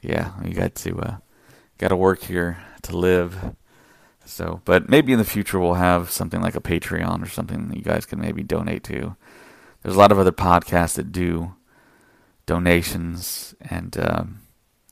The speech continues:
we'll probably look into that in the future. But for right now, I think we're, we're content, and, um, we're just kind of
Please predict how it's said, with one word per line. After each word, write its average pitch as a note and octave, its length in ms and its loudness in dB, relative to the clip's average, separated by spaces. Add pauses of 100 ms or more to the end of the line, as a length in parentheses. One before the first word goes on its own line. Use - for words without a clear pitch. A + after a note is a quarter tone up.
we'll G2 100 0
probably G#2 280 8
look F#2+ 220 6
into F2 180 -2
that F2 140 0
in - 80 -4
the F2 80 -6
future. E2+ 480 -8 (100)
But - 200 -6 (680)
for F2+ 160 2
right F#2 200 8
now, F2 280 2
I E2+ 40 2
think - 300 -8
we're, F2 240 -2 (1160)
we're G2 100 4
content, F#2+ 800 2
and, F2 340 -6
um, F2 380 0 (1400)
we're E2+ 120 -6
just - 240 -8
kind F#2 220 2
of F2 320 0